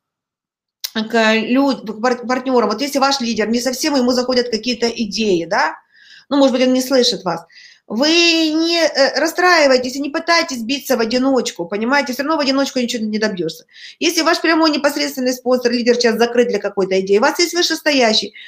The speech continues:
обязательно постучитесь, напишите, скажи: «Я хочу с тобой разговора на полчасика, мне важно». Достучались, вышел с человеком на связь, говоришь: «Слушай, э, я, у меня есть такая идея, как ты думаешь, э, можно её реализовать, э, нужна ли она сегодня мне на сегодняшний день,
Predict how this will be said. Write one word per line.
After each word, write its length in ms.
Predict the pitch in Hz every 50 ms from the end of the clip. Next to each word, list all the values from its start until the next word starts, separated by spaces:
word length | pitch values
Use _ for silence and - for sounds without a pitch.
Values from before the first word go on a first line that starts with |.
| - -
обязательно 560 | - 254 240 302 285 339 349 339 349 320 320 320
постучитесь, 540 | 320 320 - 302 277 - 294 247 262 269
напишите, 460 | 247 269 262 277 262 - 277 254 240 233
скажи: 220 | 240 240 233 254
«Я 140 | 262 285 311
хочу 220 | 311 311 302 - 285
с 40 |
тобой 240 | - - 233 254 269
разговора 440 | 262 254 - 240 226 220 240 233 220
на 120 | 202 190
полчасика, 720 | 190 - 196 185 - - 185 175 170 175 180 - 180 170 175 - - - - - -
мне 140 | 247 285 294
важно». 420 | 240 226 214 202 185 180 160 - - - - - -
Достучались, 720 | 233 311 - - 311 277 - 277 240 226 208 202 202 226
вышел 260 | 247 320 320 311 285
с 40 | 277
человеком 480 | - 269 262 269 269 277 269 247 240
на 80 | 240 233
связь, 280 | 226 - 208 202 185 180
говоришь: 240 | 214 220 226 226 220
«Слушай, 320 | - 269 254 - 202 202 - _ - _ _ _ _ _ -
э, 100 | 220 233
я, 160 | 240 247 294 311
у 20 |
меня 120 | 302 294 302
есть 160 | 320 311 285
такая 380 | 302 254 262 277 269 269 254 254 - 254
идея, 420 | 233 214 226 240 226 214 214 208
как 220 | 208 233 285 277 -
ты 80 | 285 262
думаешь, 520 | 220 247 240 220 208 196 190 185 - - - - - - - _ -
э, 320 | 202 202 202 202 196 190
можно 280 | 202 233 285 339 311 302
её 240 | 285 277 269 285 285
реализовать, 640 | 285 269 269 262 233 254 262 226 214 208 202 196 202
э, 280 | 214 190 196 202 - -
нужна 340 | 226 254 254 240 285 311 320
ли 100 | 294 285
она 260 | 269 254 247 254 269
сегодня 460 | 269 - 247 220 240 254 226 220 240
мне 180 | 240 233 233 226
на 100 | 220 220
сегодняшний 640 | 220 - 214 202 208 202 196 196 196 - - 202 196
день, 260 | 180 196 190 190